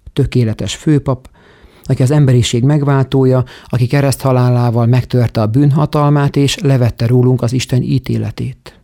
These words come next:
Ő az, aki feltámadott. Nem csak a múlté, hanem a jelené és a jövendőjé is. Ő ma is ugyanaz, mint volt Máté, Márk, Lukács és János idejében,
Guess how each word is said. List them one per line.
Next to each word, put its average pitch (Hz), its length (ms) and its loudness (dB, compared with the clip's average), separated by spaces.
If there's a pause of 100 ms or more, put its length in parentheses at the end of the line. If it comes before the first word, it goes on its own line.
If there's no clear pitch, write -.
(140)
Ő 151 200 2
az, 127 120 2
aki 139 180 0
feltámadott. 113 1080 -2 (800)
Nem 143 280 2
csak 120 300 -4
a 117 60 -4
múlté, 123 720 0 (440)
hanem 127 280 2
a 117 60 4
jelené 147 520 4
és 147 300 0
a 139 40 2
jövendőjé 117 800 2
is. 135 420 -8 (500)
Ő 156 160 2
ma 175 140 4
is 131 140 0
ugyanaz, 165 440 0
mint 156 200 2
volt 131 320 0
Máté, 139 520 2
Márk, 127 420 2
Lukács 135 440 0
és 139 200 0
János 120 440 2
idejében, 113 680 0